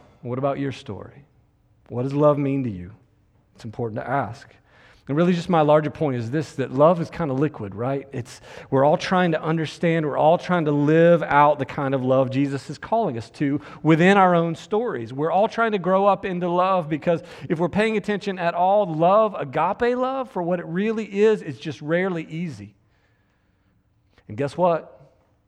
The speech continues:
Jesus placed this command, this mandatum, this call to love in what has proven to be a uniquely challenging place to live it out. Look around.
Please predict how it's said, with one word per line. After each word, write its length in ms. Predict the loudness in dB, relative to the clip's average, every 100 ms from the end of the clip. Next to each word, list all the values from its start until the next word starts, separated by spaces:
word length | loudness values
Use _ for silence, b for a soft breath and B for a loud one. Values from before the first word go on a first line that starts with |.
| _ b b b b b b -10
Jesus 600 | -4 -2 0 -2 -4 -6
placed 420 | 0 0 0 -6
this 260 | -10 -10
command, 640 | -12 -6 -2 0 0 -2 -2
this 160 | -6
mandatum, 840 | -6 -4 -4 -4 -2 0 -2 -4 -8
this 180 | -10
call 360 | -14 -6 -4 -2
to 80 | -2
love 380 | -2 -2 -2 -4
in 180 | -8
what 160 | -6 -6
has 160 | -8 -10
proven 420 | -6 -6 -6 -10
to 140 | -10
be 240 | -10 -10 -8
a 80 | -10
uniquely 840 | -8 -10 -8 -8 -8 -8 -8 -8
challenging 640 | -10 -8 -6 -4 -6 -10 -12
place 480 | -10 -10 -12 -16 _ b b b b b -18
to 100 | -16
live 260 | -14 -12
it 80 | -14
out. 320 | -14 -18 -20 _ _ _ _ _ _ -18
Look 280 | -12 -10 -10
around. 500 | -12 -12 -16 -20